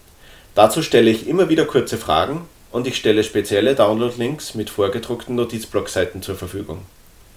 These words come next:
Auf diesen Notizblockseiten gibt es auch immer wieder Informationen zum aktuellen Teil und genügend Platz für deine Notizen. Also am besten gleich herunterladen,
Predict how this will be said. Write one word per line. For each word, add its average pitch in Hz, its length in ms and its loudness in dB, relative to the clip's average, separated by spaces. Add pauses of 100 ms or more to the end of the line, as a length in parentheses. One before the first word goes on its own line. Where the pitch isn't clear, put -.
(360)
Auf - 160 0
diesen 170 260 2
Notizblockseiten 127 960 0
gibt - 220 -8
es 107 120 -4
auch 98 240 0
immer 139 220 0
wieder 131 200 0
Informationen 110 800 -2
zum - 220 -12
aktuellen 113 440 2
Teil 117 300 2 (440)
und - 180 -6
genügend 113 400 0
Platz 101 200 -2
für - 120 -4
deine 107 220 0
Notizen. - 520 -8 (1200)
Also 120 220 2
am 104 100 0
besten 120 300 0
gleich 123 280 4
herunterladen, 120 640 0